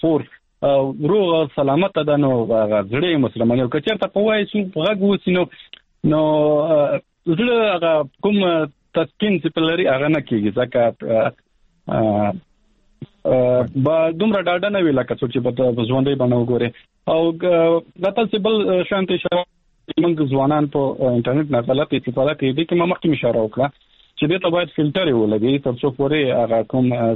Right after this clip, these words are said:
سایډونه خراب شي دي، د هغو مخه ونیول شي. آه، دوهم،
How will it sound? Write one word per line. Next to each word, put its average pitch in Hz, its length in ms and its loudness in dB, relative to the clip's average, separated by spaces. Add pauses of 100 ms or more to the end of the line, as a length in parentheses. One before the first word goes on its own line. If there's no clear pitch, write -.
سایډونه 131 400 2
خراب 120 360 0
شي 127 120 -6
دي، 147 140 0 (380)
د - 20 -2
هغو 147 240 2
مخه 117 300 0
ونیول 120 540 0
شي. 185 160 0 (760)
آه، 143 160 4
دوهم، 165 420 0